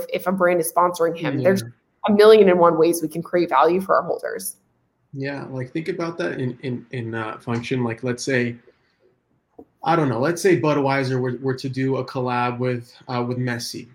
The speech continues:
Speaker 2: okay? And only certain, like, the top one percent of Budweiser N F T holders would get access to this secret group chat that would unlock, that only them and Messi could join, and then they would be in that group chat, and then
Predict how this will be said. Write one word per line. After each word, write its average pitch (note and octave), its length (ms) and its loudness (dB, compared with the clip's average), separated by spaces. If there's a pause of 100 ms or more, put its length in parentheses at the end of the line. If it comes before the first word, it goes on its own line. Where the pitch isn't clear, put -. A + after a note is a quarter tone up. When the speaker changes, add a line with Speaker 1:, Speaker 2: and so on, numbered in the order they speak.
Speaker 2:
okay? B2 480 -6
And B2 280 -6
only D3+ 280 -2
certain, C3+ 340 -4
like, B2+ 180 -4
the B2 80 -8
top C#3 320 -8
one C#3+ 140 -6
percent B2+ 560 -6
of A#2 360 -6
Budweiser A#2+ 480 -6
N B2 80 -8
F A#2+ 100 -12
T C3 120 -8
holders C#3+ 600 -6
would B2+ 160 -6
get B2+ 140 -6
access B2 440 -8
to C3 80 -8
this A#2+ 340 -8
secret B2+ 400 -12
group C3 220 -12
chat D#3 240 -8
that C3+ 80 -8
would B2 180 -8
unlock, B2 640 -4
that B2 160 -6
only C3+ 280 -4
them C3 280 -4
and B2+ 140 -2
Messi B2 360 -6
could A2+ 140 -14
join, C#3+ 460 -4
and C#3+ 80 -2
then C3+ 80 -2
they B2+ 100 -2
would A#2+ 200 -4
be C#3+ 160 -2
in D#3 80 -2
that D#3 160 -4
group E3+ 240 -4
chat, G3 400 -8 (340)
and C#3+ 160 -2
then D3 420 -2